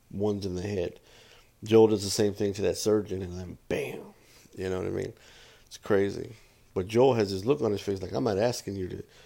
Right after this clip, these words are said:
let her, you know, I'm not asking you to let her go. I'm telling you to let her go." You know, the guy reaches for a scalpel thinking, you know, thinking that's gonna fucking do something with it, when Joel's holding a fucking Beretta.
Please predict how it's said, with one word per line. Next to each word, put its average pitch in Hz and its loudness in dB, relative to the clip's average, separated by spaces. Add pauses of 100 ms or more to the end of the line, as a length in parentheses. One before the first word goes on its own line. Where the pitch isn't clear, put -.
(300)
let 95 0
her, 92 -6
you 107 -2
know, 95 -2
I'm 127 0
not 98 -6
asking 104 -4
you 87 -6
to 87 -4
let 85 -6
her - -12
go. - -12
I'm 104 -8
telling 110 -2
you 87 -6
to 80 -8
let 87 -6
her - -14
go." 95 -4 (600)
You 92 -2
know, 87 -2
the 85 -6
guy 123 2
reaches 117 -2
for 98 -4
a 85 -6
scalpel 110 0
thinking, 95 -6 (160)
you 117 -2
know, 92 -2 (580)
thinking 107 2
that's 104 0
gonna 92 -2 (180)
fucking 95 -6
do 113 -4
something 92 -8
with 90 -10
it, - -18
when 98 -6
Joel's 110 0
holding 110 0
a 92 -10
fucking 98 -6
Beretta. 110 -2